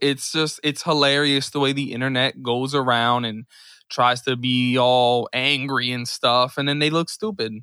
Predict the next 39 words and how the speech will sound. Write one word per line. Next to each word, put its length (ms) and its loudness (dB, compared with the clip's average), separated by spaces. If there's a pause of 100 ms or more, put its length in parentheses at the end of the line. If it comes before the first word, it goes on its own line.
(120)
It's, 280 -12
it's 120 -14
hilarious. 520 -2
But 220 0
for 100 -4
the 120 0
case 320 -2
of 80 -6
the 80 0
new 240 0
guy, 320 4
no 100 -2
one 200 -4
knows 260 -2
who 100 -8
he 140 -4
is. 400 -6 (340)
Is 140 -8
he 120 -2
real? 440 0 (340)
Is 160 -6
it 80 -4
A 180 -2
I? 340 2 (320)
Is 140 -6
he 140 2
the 140 -4
original 420 0
dude? 320 2
Who 180 2
knows, 360 2
bro? 360 2 (240)
I 220 2
don't 160 0
really 500 0
care 420 0 (140)
because 640 -2 (580)
I 120 -2
don't 180 0